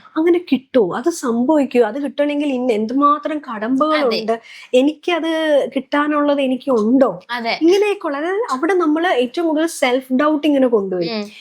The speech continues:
Speaker 1: ഈ സെൽഫ് ഡൗട്ട് എന്ന് പറയുന്നത് വരാനിരിക്കുന്ന സാധനത്തിന് അവിടെ നിന്നോ ഇങ്ങോട്ട് വരണ്ട എന്ന് പറയുന്ന പോലെ
Speaker 2: അതെ. Yeah, that
Speaker 1: അവിടെ ശരിക്കും പറഞ്ഞാ നമ്മുടെ ഈ ഒരു ട്രസ്റ്റ് അല്ലെങ്കിൽ വിശ്വാസം, അതിന് ഭയങ്കര ഇമ്പോർട്ടൻസ് ഉണ്ട്. ഈ പറയുന്ന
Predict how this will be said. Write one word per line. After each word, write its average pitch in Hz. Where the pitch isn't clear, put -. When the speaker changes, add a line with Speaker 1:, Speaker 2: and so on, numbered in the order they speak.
Speaker 1:
ഈ 302
സെൽഫ് 262
ഡൗട്ട് 339
എന്ന് 370
പറയുന്നത് 285
വരാനിരിക്കുന്ന 294
സാധനത്തിന് 269
അവിടെ 254
നിന്നോ 247
ഇങ്ങോട്ട് 247
വരണ്ട 226
എന്ന് 254
പറയുന്ന 208
പോലെ 190
Speaker 2:
അതെ. -
Yeah, 190
that 202
Speaker 1:
അവിടെ 294
ശരിക്കും 320
പറഞ്ഞാ 311
നമ്മുടെ 294
ഈ 302
ഒരു 302
ട്രസ്റ്റ് -
അല്ലെങ്കിൽ 247
വിശ്വാസം, 240
അതിന് 339
ഭയങ്കര 269
ഇമ്പോർട്ടൻസ് 175
ഉണ്ട്. 175
ഈ 269
പറയുന്ന 285